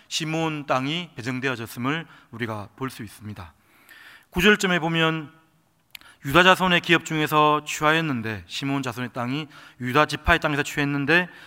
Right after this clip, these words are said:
유다 자손의 분깃이 너무 많음으로 시므온 자손이 분배받았다, 그런 말씀을 하고 있습니다. 근데 사실 유다 지파 땅이 많기 때문인 것도 있지만 시므온 지파가 참 약화되어져 있기 때문에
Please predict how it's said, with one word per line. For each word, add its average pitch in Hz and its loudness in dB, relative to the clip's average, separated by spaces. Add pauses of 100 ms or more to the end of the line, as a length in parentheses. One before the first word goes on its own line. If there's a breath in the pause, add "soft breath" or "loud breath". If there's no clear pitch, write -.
(300 loud breath)
유다 156 2
자손의 185 4
분깃이 165 0 (100)
너무 185 8
많음으로 165 4 (600)
시므온 175 -4
자손이 139 -4
분배받았다, 117 -10 (240 soft breath)
그런 135 -6
말씀을 113 -6 (220 loud breath)
하고 120 -8
있습니다. 104 -14 (640 loud breath)
근데 - -4
사실 165 0
유다 175 2
지파 202 2
땅이 175 0
많기 127 -4
때문인 233 -2
것도 190 -8
있지만 113 -10 (560 soft breath)
시므온 233 0
지파가 160 0
참 120 -8
약화되어져 185 0
있기 156 -8
때문에 156 -2